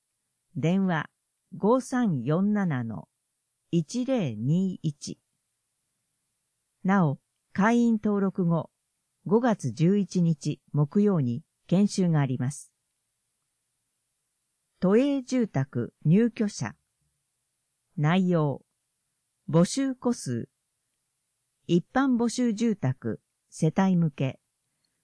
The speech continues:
三千七百三十八戸。定期使用住宅、若年夫婦、子育て世帯向け、三百八十五戸。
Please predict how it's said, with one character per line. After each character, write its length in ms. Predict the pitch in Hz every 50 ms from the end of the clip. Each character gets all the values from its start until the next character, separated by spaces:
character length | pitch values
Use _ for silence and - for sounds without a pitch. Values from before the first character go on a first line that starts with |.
| _ _
三 360 | - - - 208 254 262 247
千 280 | 233 262 262 233 180 143
七 240 | 135 139 147 165 190
百 380 | 202 180 151 - - 123 113
三 320 | 127 - - 220 240 208 156
十 200 | - 127 120 120
八 340 | 110 - 147 143 - - -
戸。 220 | _ - 120 - _ _ _ _ _ _ _ _ _ _ _ _ _ _ _ _ _ _ _ _ _ _ _ _ _ _ -
定 240 | - 233 262 262 254
期 160 | - - 214
使 220 | - - - 226
用 240 | 233 233 233 226 202
住 240 | 190 214 226 208 -
宅、 420 | - 123 117 - - 107 98 - _ _ _ _ _ _ _ _ _ _ _ _ _ _ _ - 170
若 300 | - 165 175 - - 262
年 220 | 262 254 254 247
夫 260 | 226 - 254 240 202
婦、 300 | 156 - 139 127 101 - _ _ _ _ _
子 100 | - 170
育 320 | 165 - 240 247 240 233
て 140 | - - 220
世 180 | 208 - 208 190
帯 200 | - 190 185 175
向 160 | 160 160 156
け、 280 | 143 - 143 123 - - _ _ _ _ _ _ _ _ _ _ _ _ _ _ _ _ _ _
三 300 | - - 240 262 277 240
百 280 | 208 170 151 - 151 135
八 280 | - - 147 - 190
十 280 | 185 185 208 185 170 151
五 160 | - 170 151
戸。 240 | - - 117 -